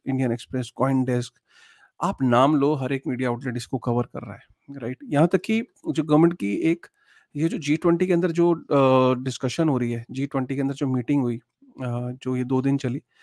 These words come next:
तो इसके अंदर क्या है कि, अ, जो भी आउटकम हुआ, उसका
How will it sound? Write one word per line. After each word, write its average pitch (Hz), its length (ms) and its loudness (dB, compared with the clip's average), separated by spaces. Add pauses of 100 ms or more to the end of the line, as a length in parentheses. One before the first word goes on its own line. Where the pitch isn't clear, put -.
(300)
तो 185 80 -2
इसके 190 300 2
अंदर 208 220 2
क्या 190 160 0
है 185 100 0
कि, 202 220 0
अ, 196 80 0 (300)
जो 160 400 2
भी 208 120 0
आउटकम 139 480 2
हुआ, 165 320 0 (240)
उसका 180 320 -4